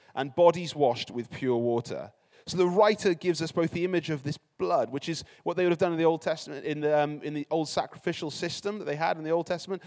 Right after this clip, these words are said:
They'd have sprinkled the blood onto, um, different articles of use that they would use in the temple. And the idea was to make them holy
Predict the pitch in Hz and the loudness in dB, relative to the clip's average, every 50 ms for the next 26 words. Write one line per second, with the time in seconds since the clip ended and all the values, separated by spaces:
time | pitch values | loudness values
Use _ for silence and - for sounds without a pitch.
0 | - - - - 151 151 147 - - - - 208 202 190 - 185 170 151 165 156 | -20 -10 -2 0 0 0 0 -4 -6 -4 -4 -4 -2 0 0 0 0 0 -4 -2
1 | 170 185 170 135 107 110 113 120 - - _ - 139 143 151 143 - 143 120 113 | 2 4 4 4 4 2 -2 -6 -18 -16 _ -4 -2 -2 -2 -4 -6 -4 -2 -2
2 | 113 113 110 - 113 117 113 113 113 117 117 113 113 _ _ _ _ - 147 143 | -2 -2 -2 -2 0 0 2 0 0 -2 -4 -10 -12 _ _ _ _ -12 -10 -10
3 | 156 - 147 151 151 - 151 - 135 120 113 110 117 107 110 123 131 117 107 - | -6 -2 -2 -2 -2 -2 -6 -8 -8 -8 -8 -8 -10 -10 -8 -8 -8 -8 -6 -8
4 | - 113 117 113 110 104 117 117 110 107 117 110 110 - - 131 123 107 - 95 | -8 -8 -6 -6 -6 -6 -6 -8 -8 -8 -8 -10 -8 -6 -6 -6 -6 -6 -6 -8
5 | 87 104 120 139 160 156 170 190 170 - - 143 139 135 - - 127 117 120 - | -6 -4 -2 -2 -2 0 2 0 0 0 -2 -6 -6 -6 -6 -8 -10 -10 -10 -10
6 | - - 175 180 180 180 190 208 208 | -4 -2 0 0 2 0 -2 -2 -4